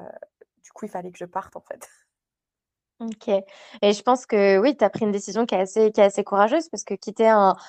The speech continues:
Speaker 2: un C D I, pareil, enfin, tu vois, t'avais négocié ton salaire, je pense que t'avais vraiment, euh, de bonnes conditions, tu vois. Donc, euh, t'as, t'as décidé de, de quitter ton C D I pour, euh, partir à nouveau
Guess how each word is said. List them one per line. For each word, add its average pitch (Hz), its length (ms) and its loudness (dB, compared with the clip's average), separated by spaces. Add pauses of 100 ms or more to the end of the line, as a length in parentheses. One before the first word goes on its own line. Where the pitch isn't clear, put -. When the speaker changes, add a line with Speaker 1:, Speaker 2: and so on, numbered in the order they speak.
(200)
Speaker 2:
un 202 120 2
C 208 160 -2
D 233 220 4
I, 269 100 0
pareil, 220 300 6
enfin, 220 180 -2
tu - 100 -12
vois, 226 120 6
t'avais 190 240 2
négocié 190 340 0
ton 208 140 -4
salaire, 247 280 4
je - 60 -18
pense - 160 -14
que 202 100 -12
t'avais 185 260 -2
vraiment, 214 540 4
euh, 185 100 6 (440)
de 202 220 4
bonnes 226 340 2
conditions, 214 640 -2 (200)
tu - 180 -10
vois. 226 200 4
Donc, 208 300 -12
euh, 196 280 2 (460)
t'as, 196 240 4
t'as 202 160 4
décidé 214 320 -4
de, 214 240 2
de 202 120 -2
quitter 208 300 -10
ton 233 140 -6
C 214 160 -6
D 233 140 0
I 254 120 -4 (140)
pour, 285 220 2
euh, 226 80 6
partir 220 500 0 (100)
à 254 140 2
nouveau 240 340 0